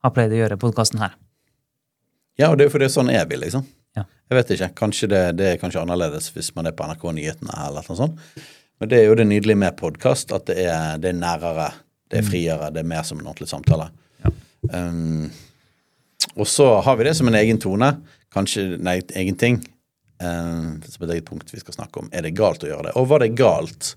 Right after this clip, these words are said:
Speaker 2: humoren vår i den spesifikke episoden?
Speaker 1: Mm.
Speaker 2: Det kommer vi tilbake til, men
Speaker 1: Ja.
Speaker 2: vi skal prøve å gjøre for at, på en måte, budskapet skal komme så godt som mulig fram i denne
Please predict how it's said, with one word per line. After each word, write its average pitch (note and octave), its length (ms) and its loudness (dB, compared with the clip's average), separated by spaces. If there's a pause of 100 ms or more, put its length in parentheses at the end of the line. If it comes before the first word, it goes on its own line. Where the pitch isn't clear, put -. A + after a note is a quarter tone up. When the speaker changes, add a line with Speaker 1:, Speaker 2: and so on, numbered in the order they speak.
(680)
Speaker 2:
humoren E2+ 360 -2
vår D#2+ 240 -4
i E2+ 240 -6
den E2 260 -8
spesifikke - 500 -8
episoden? E2 400 -10 (260)
Speaker 1:
Mm. A2+ 160 -2 (720)
Speaker 2:
Det D#2 580 -4
kommer B2 240 2
vi F#2 80 2
tilbake F#2 280 2
til, D3 220 2 (200)
men C#3 140 4
Speaker 1:
Ja. D3+ 40 2
Speaker 2:
vi D#3 80 4
skal - 180 0
prøve D#3+ 520 4
å G2+ 120 2
gjøre A2+ 380 6
for A2+ 200 4
at, A2+ 140 0
på - 60 -18
en G#2+ 60 -10
måte, A#2 200 -2
budskapet A2 520 0
skal F2+ 120 -4
komme G2 240 0
så G2+ 140 -4
godt G2+ 180 -2
som E2+ 140 -8
mulig F#2+ 160 -2
fram F#2+ 220 -2
i E2 40 -4
denne E2+ 360 -4